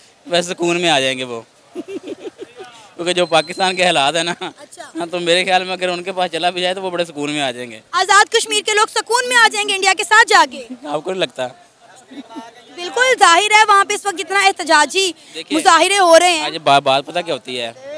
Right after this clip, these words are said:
Speaker 1: जो nations बनती हैं ना, वो rule of law से बनती हैं।
Speaker 2: सही।
Speaker 1: ठीक है ना, मैं, मैं basically पाकिस्तानी भी हूँ और पाकिस्तान से प्यार भी बड़ा करता हूँ और मुझे कुछ भी नहीं है, मतलब, कि शिकायत बंदा कह ले कि इस मुल्क से कोई शिकायत तो नहीं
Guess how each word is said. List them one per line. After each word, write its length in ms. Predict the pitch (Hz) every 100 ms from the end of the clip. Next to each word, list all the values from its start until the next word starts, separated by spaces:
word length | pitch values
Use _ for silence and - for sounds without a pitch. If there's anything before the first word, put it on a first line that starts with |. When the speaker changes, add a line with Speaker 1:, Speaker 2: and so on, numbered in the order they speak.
| 247 240 _ _ _ 143
Speaker 1:
जो 160 | 156
nations 380 | 151 143 190 180
बनती 280 | 160 135 151
हैं 120 | 160
ना, 140 | 170
वो 440 | 165 160 160 165 160
rule 180 | 139 147
of 100 | 143
law 200 | 127 123
से 60 |
बनती 320 | 127 107 107
हैं। 200 | 104 107 _
Speaker 2:
सही। 160 | 311 240 _ _ -
Speaker 1:
ठीक 160 | 135
है 60 | 156
ना, 300 | 151 143 127
मैं, 420 | 127 127 127 127
मैं 460 | 127 131 131 127 120
basically 380 | 123 135 143 135
पाकिस्तानी 460 | 120 120 143 147 151
भी 140 | 147
हूँ 240 | 131 135 - 135 131 _ _ -
और 180 | 131 131
पाकिस्तान 460 | 135 135 151 151
से 80 | 156
प्यार 300 | 139 135 135
भी 120 | 139
बड़ा 200 | 165 160
करता 280 | 151 143 143
हूँ 180 | 147 175 - _ _ _ _ -
और 560 | 135 135 139 143 143 - _ 165
मुझे 260 | 175 185 185 185 185 185 185 185 - _ - - _ _ - - - _ -
कुछ 260 | 226 - 180
भी 160 | 214
नहीं 180 | 220 220
है, 100 | 170
मतलब, 260 | 175 175 180
कि 100 | 180
शिकायत 380 | - 165 170
बंदा 200 | 175 175
कह 180 | 165 160
ले 120 | 165
कि 320 | 170 175 170 165
इस 100 | 156
मुल्क 240 | 151 156
से 120 | 170
कोई 120 | 160
शिकायत 300 | 151 - 139
तो 60 | 156
नहीं 200 | 165